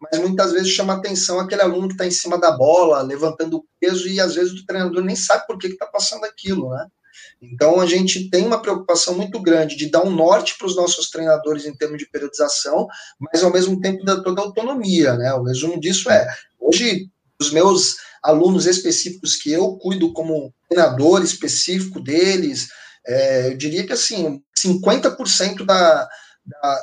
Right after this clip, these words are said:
da minha base hoje, ela é, ela é muito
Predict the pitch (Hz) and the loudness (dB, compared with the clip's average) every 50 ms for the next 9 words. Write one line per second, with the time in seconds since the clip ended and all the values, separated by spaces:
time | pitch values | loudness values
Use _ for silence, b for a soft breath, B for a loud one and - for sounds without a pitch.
0 | - 131 - - 147 156 165 156 131 135 151 165 175 165 156 151 151 147 147 160 | -10 -16 -16 -10 -2 0 0 0 2 4 4 4 4 4 2 0 0 2 2 2
1 | 190 196 190 247 247 285 277 269 269 247 185 185 151 156 175 190 190 - - - | 2 0 0 -2 -2 -2 -2 -2 -2 -2 -4 -2 0 2 2 2 2 -2 -6 -12
2 | 302 165 160 175 202 240 320 330 | -14 -12 -4 0 0 0 0 -4